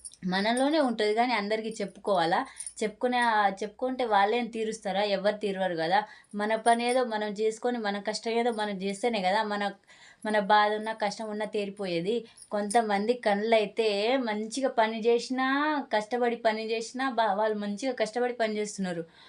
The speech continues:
వాళ్ళిద్దరూ భార్యాభర్తలు మస్తు మంచిగా ఉంటారు, ఇద్దరు కలిసిమెలిసి ఉంటారు. వాళ్ళు, వాళ్ళకు ఎట్లాగైనా విడగొట్టాలని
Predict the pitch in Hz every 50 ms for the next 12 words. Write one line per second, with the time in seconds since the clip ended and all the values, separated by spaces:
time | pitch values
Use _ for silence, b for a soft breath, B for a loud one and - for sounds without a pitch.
0 | B B B 202 208 214 214 208 196 233 233 233 254 254 233 226 214 208 220 220
1 | 233 226 226 - 220 233 240 233 214 202 - - - 233 220 208 208 208 196 277
2 | 277 302 302 285 269 294 285 277 226 240 214 202 233 226 233 233 208 202 - -
3 | 226 240 240 233 - 277 262 254 254 247 226 208 196 151 202 196 196 202 202 190
4 | 175 185 196 - 170 185 185 196 208 202 - - 226 254 277 254 220 - - _
5 | - - 226 208 208 208 220 262 262 240 220 214 220 214 214 214 208 - 220 214
6 | 214 208 208 220 247 269